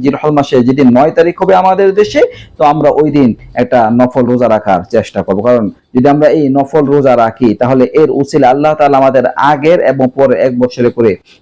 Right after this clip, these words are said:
গুনাহ খাতা মাফ করে দিবেন। সুবহানাল্লাহ। তো এরপর যে বিষয়টা বলা উদ্দেশ্য, যারা কুরবানি করার ইরাদা রাখেন, হাদিসের মধ্যে আসছে,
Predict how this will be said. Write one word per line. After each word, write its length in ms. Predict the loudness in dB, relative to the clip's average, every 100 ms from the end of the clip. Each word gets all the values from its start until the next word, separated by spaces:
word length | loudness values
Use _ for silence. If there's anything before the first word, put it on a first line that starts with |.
| -2
গুনাহ 180 | 0 0
খাতা 180 | -2 0
মাফ 200 | 0 -2
করে 180 | -2 -2
দিবেন। 200 | -2 -4
সুবহানাল্লাহ। 800 | -4 -4 -4 -2 0 0 0 -2 -4 -10 -2
তো 60 |
এরপর 460 | 2 2 0 -2 0
যে 120 | 0
বিষয়টা 380 | 0 0 0 0
বলা 260 | 0 2 2
উদ্দেশ্য, 680 | 0 0 0 0 2 2
যারা 180 | 2 0
কুরবানি 420 | 2 2 2 0 -2
করার 240 | 0 0 2
ইরাদা 320 | 2 2 2
রাখেন, 320 | 0 -2 -4
হাদিসের 420 | -2 -2 -2 0
মধ্যে 280 | -2 0 0
আসছে, 360 | 0 0 -2